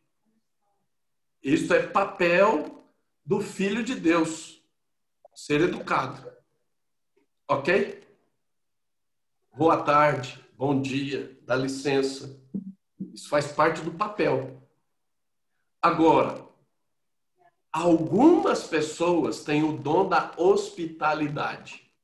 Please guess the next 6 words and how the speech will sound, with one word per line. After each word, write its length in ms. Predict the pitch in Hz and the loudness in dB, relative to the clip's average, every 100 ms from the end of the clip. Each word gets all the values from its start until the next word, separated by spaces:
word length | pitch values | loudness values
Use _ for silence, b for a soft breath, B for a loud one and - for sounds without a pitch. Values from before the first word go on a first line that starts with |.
| _ _ - | _ _ -14
Então, 240 | 117 131 | -4 2
elas 320 | 151 156 156 | 2 2 0
têm 360 | 147 147 156 139 | 0 2 2 0
uma 260 | 135 135 135 | -2 -4 -4
capacidade 1120 | - 170 - 160 165 - 135 127 117 117 117 - | -2 -2 -2 -4 -4 -6 -12 -6 -4 -4 -8 -16
sobrenatural, 1600 | - - 190 196 196 160 143 135 120 113 107 104 120 123 - | -18 0 6 6 6 2 -4 -6 -8 -12 -12 -12 -12 -14 -20